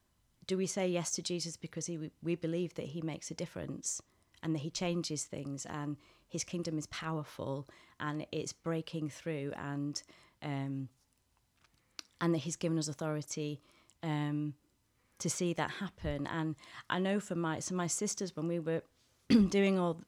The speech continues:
all of our youth work, my sisters, they were, two sisters were quite a lot younger than me. Um, and, um, they had a group of friends who were, who were Christians, and,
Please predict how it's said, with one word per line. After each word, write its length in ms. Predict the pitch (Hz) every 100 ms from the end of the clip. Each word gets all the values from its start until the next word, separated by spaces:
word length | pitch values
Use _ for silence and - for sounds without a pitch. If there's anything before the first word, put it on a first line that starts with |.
| -
all 100 | 175
of 140 | 170 165
our 100 | 156
youth 260 | 165 175
work, 120 | 180 156
my 100 | 151
sisters, 360 | 185 - 165
they 120 | 165
were, 300 | 160 160 147 - _ _ _ - _ _ - - _ _ _ -
two 200 | - 185
sisters 360 | 170 - 165
were 80 | 165
quite 200 | 165 -
a 20 |
lot 160 | 156 -
younger 360 | - 170 160 156
than 180 | 165
me. 260 | 170 180 220 - - - - -
Um, 460 | 170 156 151 151 151 - - - - -
and, 560 | 160 151 151 151 151 - _ _
um, 380 | 170 151 147 143
they 140 | 175 170
had 160 | 175
a 40 | 151
group 280 | 165 160
of 80 | 165
friends 300 | 175 160 160
who 120 | 170
were, 160 | 156 147 147
who 120 | 156 151
were 100 | 147
Christians, 580 | 156 147 - 147 143
and, 180 | 147 143